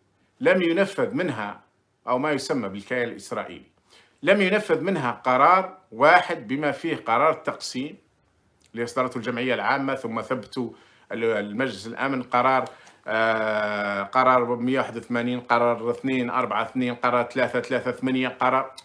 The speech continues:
وقرارات متعددة. قرارات متعددة. مجلس الأمن هذا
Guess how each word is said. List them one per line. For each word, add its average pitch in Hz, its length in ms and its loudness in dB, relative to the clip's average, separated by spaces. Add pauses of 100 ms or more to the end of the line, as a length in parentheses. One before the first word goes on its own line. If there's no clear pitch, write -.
وقرارات 117 1080 2
متعددة. 101 800 -6 (2000)
قرارات 127 480 2
متعددة. 95 440 -10 (480)
مجلس 220 480 4
الأمن 175 460 0
هذا 143 680 0